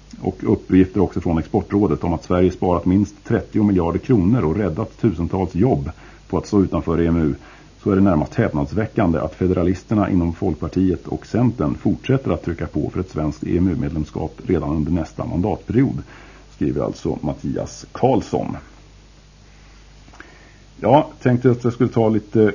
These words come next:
kort också om, eh, något som händer i utlandet. Det står i Uppsala Nya Tidning idag, tjugosjunde februari. "Främlingsfientligt parti mot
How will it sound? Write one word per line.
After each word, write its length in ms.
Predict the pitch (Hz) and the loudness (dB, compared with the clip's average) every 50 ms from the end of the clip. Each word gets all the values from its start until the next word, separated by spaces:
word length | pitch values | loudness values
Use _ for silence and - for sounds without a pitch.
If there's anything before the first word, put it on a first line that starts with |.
| - - | -2 -4
kort 340 | - - 107 92 - - 101 | -2 -2 -2 -2 -2 -2 -2
också 420 | 90 - - - 107 95 87 - - | -2 -2 -4 -4 -2 -2 -2 -2 -4
om, 360 | - 92 90 85 85 85 85 | -4 -2 0 0 2 2 2
eh, 120 | 85 85 85 85 - - - - - - - | 0 0 -2 -4 -8 -16 -20 -20 -20 -20 -12
något 320 | 135 - 82 80 80 - - | -8 -6 -6 -6 -8 -8 -6
som 120 | 85 85 | -4 -2
händer 300 | 90 87 87 85 82 85 | -2 -2 -2 -2 0 0
i 60 | 85 | 0
utlandet. 800 | 95 98 87 - 95 104 104 95 76 71 67 - - - - - - - | 0 -2 -2 0 0 2 4 4 2 0 -2 -6 -12 -18 -20 -20 -14 -8
Det 140 | 85 80 76 | -8 -8 -6
står 300 | - - 78 78 78 82 | -4 -4 -4 -4 -2 -2
i 20 | |
Uppsala 420 | 82 87 - - - 87 82 85 | -2 -4 -4 -4 -4 -2 0 2
Nya 200 | 87 90 87 85 | 2 2 2 0
Tidning 600 | - - 113 95 80 92 117 117 82 76 76 71 - - - | 0 -2 -2 0 2 2 4 4 4 2 0 -2 -6 -12 -10
idag, 800 | - 82 80 80 76 71 71 92 107 104 78 73 69 71 80 - - - - - - - | -8 -6 -4 -4 -6 -4 -4 -2 -2 0 -2 -2 -4 -6 -8 -10 -12 -20 -20 -20 -20 -16
tjugosjunde 540 | - - 85 90 85 71 71 71 76 76 73 - - - - - - | -14 -12 -8 -6 -6 -4 -4 -4 -6 -6 -6 -10 -14 -20 -20 -10 -8
februari. 400 | 85 76 85 90 107 104 76 73 - - - - - - - - - - - | -6 -4 -2 -2 0 0 -2 -4 -6 -12 -18 -20 -20 -20 -20 -20 -20 -6 2
"Främlingsfientligt 720 | 127 131 110 92 92 92 - 113 117 120 117 120 123 120 - | 4 6 6 6 4 4 2 2 4 4 4 4 2 0 0
parti 360 | 104 98 - 120 113 80 71 | -4 0 2 2 2 4 2
mot 520 | 76 82 85 82 - - - - - - | 2 0 -2 -4 -8 -16 -20 -20 -20 -20